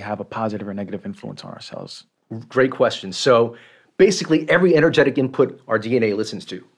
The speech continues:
Speaker 2: but there are seven things. If you focus on these seven major things, your risk of getting chronic disease is gonna be super low, and that your ability to be in a thrive state is gonna be really high. These seven things are nutrition,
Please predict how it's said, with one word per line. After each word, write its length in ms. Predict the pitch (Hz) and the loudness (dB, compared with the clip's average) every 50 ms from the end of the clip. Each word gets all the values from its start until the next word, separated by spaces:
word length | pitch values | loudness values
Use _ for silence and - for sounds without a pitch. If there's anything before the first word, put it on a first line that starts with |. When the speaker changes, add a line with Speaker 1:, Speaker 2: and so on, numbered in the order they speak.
| _ - | _ 2
Speaker 2:
but 280 | 131 135 135 131 135 | 2 2 2 2 2
there 140 | 120 131 123 | 2 4 4
are 100 | 110 - | 4 4
seven 640 | - - - - - - 143 139 135 151 147 143 127 | 0 -2 -6 -4 0 2 4 4 4 2 0 -2 -2
things. 400 | - - 135 127 110 92 90 113 | -2 0 0 0 0 0 -4 -8
If 80 | 107 113 | -8 -8
you 100 | 156 - | -10 -4
focus 360 | - - - 208 - 190 - | 2 2 2 4 2 2 0
on 100 | 165 143 | 0 0
these 220 | 127 131 120 - | 0 -2 -4 -6
seven 520 | - - - 170 160 160 175 160 147 - - - - - | -4 0 2 2 4 4 2 0 -2 -4 -8 -14 -10 -4
major 320 | 123 131 160 156 160 156 | 0 0 2 2 2 0
things, 360 | - - 156 147 151 165 160 - - - - | 0 0 0 0 0 0 -2 -6 -12 -8 -2
your 120 | 135 151 185 | 2 4 4
risk 260 | 190 170 - 180 - | 4 4 2 2 0
of 80 | 160 - | 0 2
getting 200 | 151 135 135 120 | 2 2 2 0
chronic 340 | - - 120 120 131 127 | 0 2 2 2 2 2
disease 540 | 110 113 95 101 113 117 127 139 143 135 - - - - | 0 -2 -4 -2 -2 0 0 0 0 -2 -4 -14 -14 -12
is 100 | 110 92 | -8 -6
gonna 120 | 117 101 92 101 | -4 -4 -4 -4
be 0 | |
super 320 | - - - - - 120 107 | -6 -6 -6 -4 -2 -2 0
low, 400 | 87 104 104 110 123 147 147 - - - - - - | 2 2 2 4 4 2 0 -2 -10 -20 -18 -8 -4
and 120 | 135 120 | 0 2
that 120 | 120 120 117 | 2 2 4
your 140 | 120 131 127 | 4 4 4
ability 500 | 113 98 135 143 143 143 143 139 131 120 - - | 4 4 4 4 6 4 4 4 2 -2 -2 -4
to 200 | 120 107 107 - - _ | -6 -6 -6 -8 -10 _
be 140 | - 139 135 | -2 0 2
in 60 | 127 | 2
a 60 | 113 104 | 2 0
thrive 380 | - - 113 113 120 123 117 | 0 2 2 4 4 4 2
state 360 | - - - 123 127 139 147 143 | 0 -2 0 0 0 0 0 -2
is 80 | 113 | -4
gonna 120 | 101 110 107 | -6 -6 -6
be 80 | 104 101 | -4 -6
really 220 | 104 104 101 98 | -4 -4 -4 -6
high. 260 | 85 - 92 95 95 - _ - | -6 -6 -8 -8 -10 -12 _ -8
These 140 | 131 131 - | -8 -2 0
seven 240 | - 135 127 127 | 0 0 2 0
things 220 | 117 113 110 107 - | -2 -4 -4 -4 -4
are 80 | 110 | -4
nutrition, 640 | 113 110 120 120 - 113 107 - - 175 180 180 180 | -4 -4 -4 -4 -4 -6 -4 -4 -4 -4 -4 -4 -6